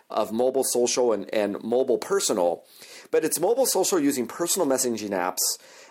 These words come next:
And those are the predominant social media, more popular than Facebook or any other Western social network. So specifically, I'm talking about WeChat in China, in Chinese-speaking Asia, and Line in Japan, Korea, something called Kakao Talk. So if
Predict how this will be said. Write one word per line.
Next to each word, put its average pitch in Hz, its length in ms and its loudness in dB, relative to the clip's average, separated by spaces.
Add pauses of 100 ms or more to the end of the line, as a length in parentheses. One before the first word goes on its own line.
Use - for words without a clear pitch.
(120)
And 151 160 0
those 190 220 2
are - 20 2
the 214 60 2
predominant 160 400 0
social 135 260 0
media, 117 280 0 (180)
more 190 260 0
popular 156 380 0
than 127 120 -4
Facebook 123 420 0
or 117 80 0
any 113 160 2
other 107 220 4
Western 113 500 0
social 107 320 0
network. - 340 -6
So 135 140 2
specifically, 123 760 0 (1300)
I'm 135 100 0
talking 147 180 -2
about 123 140 2
WeChat 175 360 0
in 160 60 -8
China, 120 440 0 (520)
in 131 100 0
Chinese-speaking 127 560 0
Asia, 107 340 2
and 113 200 -2
Line 135 320 2
in 113 160 -4
Japan, 104 520 -2
Korea, 139 400 0
something - 240 -6
called - 200 -6
Kakao - 360 0
Talk. 131 400 0 (440)
So 147 320 4 (280)
if 160 240 0